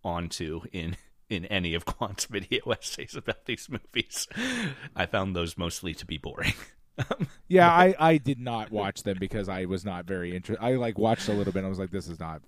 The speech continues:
Speaker 2: I,
Speaker 1: Yeah.
Speaker 2: sorry."
Speaker 1: <laughs> Yeah.
Speaker 2: I, I limit the, uh, I, the extra material that comes with these things have to either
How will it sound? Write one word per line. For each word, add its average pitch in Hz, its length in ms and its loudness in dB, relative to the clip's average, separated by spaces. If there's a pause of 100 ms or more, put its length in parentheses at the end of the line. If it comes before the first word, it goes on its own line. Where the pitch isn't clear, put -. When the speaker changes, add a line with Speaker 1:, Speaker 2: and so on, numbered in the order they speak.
(300)
Speaker 2:
I, 73 60 -6
Speaker 1:
Yeah. 107 160 0 (280)
Speaker 2:
sorry." 78 440 -10
Speaker 1:
<laughs> - 60 -20
Yeah. 110 80 -2 (340)
Speaker 2:
I, 170 240 8
I 185 160 12
limit 165 380 4
the, 143 160 2
uh, 143 120 2
I, 165 200 4 (720)
the 165 160 10
extra 208 280 8
material 156 380 4
that 117 120 0
comes 120 340 0
with 127 100 2
these 123 220 0
things 127 420 0 (120)
have 123 280 -2
to 110 140 2
either 107 340 2